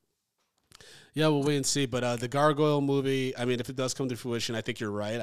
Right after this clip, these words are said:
th-, I can see that being more of a maybe a Disney Plus release than, like, a theatrical thing, similar to, like, Chip 'n Dale Rescue Rangers.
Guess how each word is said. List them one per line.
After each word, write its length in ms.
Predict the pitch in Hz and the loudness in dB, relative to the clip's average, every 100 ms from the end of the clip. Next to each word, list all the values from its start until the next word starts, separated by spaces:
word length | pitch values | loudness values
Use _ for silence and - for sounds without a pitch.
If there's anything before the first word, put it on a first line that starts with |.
| 104 | -6
th-, 80 | - | -6
I 80 | 110 | -8
can 140 | 123 | -4
see 140 | 139 | -2
that 160 | 135 120 | 0 0
being 260 | 120 117 110 | -2 -2 -2
more 200 | 110 110 | 0 -2
of 100 | 107 | -2
a 240 | 101 98 - _ _ - _ _ _ | -6 -8 -14 _ _ -20 _ _ _
maybe 220 | 117 113 | -4 -4
a 40 | 110 | -4
Disney 260 | 110 110 | -4 -6
Plus 360 | 98 - 113 - | -6 -4 -2 -2
release 400 | 131 131 143 - | -4 -4 -4 -6
than, 240 | - 113 | -4 -4
like, 240 | 104 101 - | -4 -8 -12
a 40 | |
theatrical 560 | 101 113 101 104 131 131 | -10 -8 -6 -6 -6 -6
thing, 340 | 139 143 147 - _ _ - | -4 -4 -4 -10 _ _ -6
similar 360 | - 123 117 | -2 0 0
to, 120 | 113 | 0
like, 140 | 113 104 | -2 -4
Chip 180 | 113 120 | -4 -4
'n 100 | 117 | -2
Dale 200 | 117 107 | -2 -2
Rescue 340 | 101 - 123 | -4 -4 -4
Rangers. 540 | 123 131 139 143 - | -2 -2 -4 -8 -10